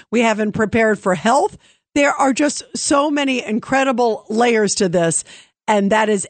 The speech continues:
an enormous, enormous issue. So what are your thoughts as we're hearing all of these details tonight? This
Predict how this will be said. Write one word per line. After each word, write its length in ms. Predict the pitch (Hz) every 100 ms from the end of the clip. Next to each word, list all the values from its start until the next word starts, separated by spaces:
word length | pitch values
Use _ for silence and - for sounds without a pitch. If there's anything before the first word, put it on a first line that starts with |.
| -
an 160 | 226 214
enormous, 920 | 208 208 220 269 262 208 165 156 - _ _ _
enormous 920 | 254 233 226 269 269 254 196 175 - - _ -
issue. 460 | 196 - 143 139 - _ _ -
So 180 | - 247
what 260 | 226 339
are 100 | 440
your 180 | 302 247
thoughts 360 | 226 247 240 -
as 120 | 190
we're 140 | 196
hearing 400 | 190 233 226 208 -
all 300 | 226 269 320
of 120 | 294 208
these 220 | 214 175
details 540 | 208 208 233 208 185
tonight? 460 | 214 196 180 156 - - _ -
This 360 | 294 339 -